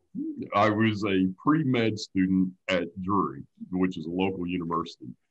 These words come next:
and I got basically,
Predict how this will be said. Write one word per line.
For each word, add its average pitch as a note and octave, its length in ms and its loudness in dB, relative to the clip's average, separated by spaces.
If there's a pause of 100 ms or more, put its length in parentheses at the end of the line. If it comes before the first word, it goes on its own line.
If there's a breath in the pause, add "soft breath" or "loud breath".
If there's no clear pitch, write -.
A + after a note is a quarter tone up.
(540)
and F#2+ 500 2
I G2 140 -2
got F2+ 240 2 (1600)
basically, G2+ 840 2